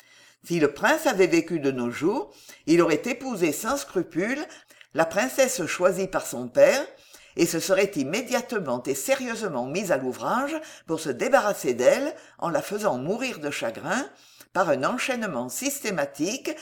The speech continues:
de mépris et d'insultes. Puis, si la tranquille fierté de son sexe et la conscience de son innocence lui avaient donné la force de résister à ses mauvais traitements,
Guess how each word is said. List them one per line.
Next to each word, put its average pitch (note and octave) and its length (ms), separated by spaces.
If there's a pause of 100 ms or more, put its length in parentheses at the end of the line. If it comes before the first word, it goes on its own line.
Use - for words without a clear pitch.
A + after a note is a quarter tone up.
(160)
de C#3 120
mépris A3 520
et F#3+ 60
d'insultes. C3 720 (800)
Puis, F#3+ 380 (140)
si F4 160
la - 120
tranquille C4+ 560
fierté F#3+ 420
de D3+ 100
son C#3+ 240
sexe F#3 520 (300)
et C3+ 80
la C#3+ 100
conscience A3+ 680
de C#3+ 180
son C#3+ 240
innocence F#3+ 800 (300)
lui C#3 120
avaient D3 200
donné G#3 300
la D#3+ 100
force - 460
de C3+ 160
résister G3 540
à F#3 120
ses C#3 160
mauvais G3 320
traitements, D3 720